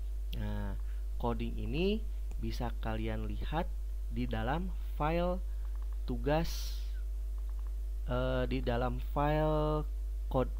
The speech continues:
nomor otomatis, ya, yang ada di e-learning, ya. Nah, ini codingnya bisa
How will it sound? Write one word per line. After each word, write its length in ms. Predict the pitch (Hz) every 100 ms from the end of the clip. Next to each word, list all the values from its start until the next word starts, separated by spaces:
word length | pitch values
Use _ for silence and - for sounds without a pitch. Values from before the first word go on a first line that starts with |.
| - 127
nomor 240 | 120 127
otomatis, 640 | 117 117 110 135 123 - -
ya, 160 | 123
yang 160 | 123 113
ada 240 | 110 123
di 160 | 120 113
e-learning, 480 | 113 113 135 117 135
ya. 80 | - - - - - - 101
Nah, 80 | 107
ini 160 | 127
codingnya 560 | - 117 110 117 139 147
bisa 240 | 120 117